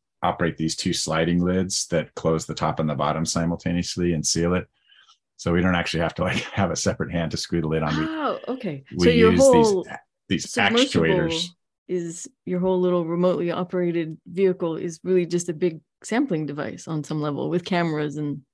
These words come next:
Speaker 1: Yeah.
Speaker 2: and, and lights and
Speaker 1: Yeah, yeah.
Speaker 2: all sorts of gizmos, so you know what depth you're at and what temperature and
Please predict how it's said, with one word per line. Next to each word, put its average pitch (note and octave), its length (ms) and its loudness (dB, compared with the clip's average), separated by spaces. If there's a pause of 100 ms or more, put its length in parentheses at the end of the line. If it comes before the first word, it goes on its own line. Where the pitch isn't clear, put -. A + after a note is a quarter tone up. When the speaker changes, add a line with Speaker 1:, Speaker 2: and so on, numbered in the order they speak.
(400)
Speaker 1:
Yeah. F#2+ 260 4
Speaker 2:
and, D#2+ 360 -4 (200)
and E3 200 0
lights D#3+ 380 -2
and D3+ 180 -4
Speaker 1:
Yeah, F#2 240 2
yeah. F2 180 -2 (160)
Speaker 2:
all E3+ 100 -8
sorts E3+ 240 -4
of D3+ 120 -8 (200)
gizmos, D#3 380 0
so D#3+ 100 -6
you D#3+ 100 -2
know D#3 100 -2
what D#3+ 180 -6
depth D#3 260 -6
you're D#3+ 120 -4
at D3+ 180 -6
and E3+ 80 -8
what - 160 -10
temperature D3+ 560 -8
and D3+ 180 -8